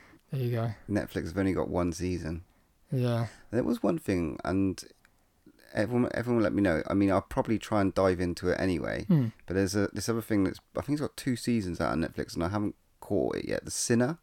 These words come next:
Speaker 1: Oh, okay.
Speaker 2: Is that quite horror?
Speaker 1: I've seen it on there.
Speaker 2: It looks quite freaky-ish. I'm not sure if it's more of a thriller, but I might check that out in the next
Speaker 1: I've got
Speaker 2: couple
Speaker 1: a
Speaker 2: of weeks.
Speaker 1: feeling that Geordie Paul might, one of our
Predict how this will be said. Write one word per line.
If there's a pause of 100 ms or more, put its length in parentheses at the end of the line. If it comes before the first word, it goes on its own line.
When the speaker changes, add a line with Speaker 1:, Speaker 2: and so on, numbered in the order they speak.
(400)
Speaker 1:
Oh,
okay.
Speaker 2:
Is
that
quite
horror?
Speaker 1:
I've
seen
it
on
there. (460)
Speaker 2:
It
looks
quite (280)
freaky-ish.
I'm
not
sure
if
it's
more
of
a
thriller,
but (760)
I
might
check
that
out (140)
in
the
next
Speaker 1:
I've
got
Speaker 2:
couple
Speaker 1:
a
Speaker 2:
of
weeks.
Speaker 1:
feeling
that
Geordie
Paul
might,
one
of
our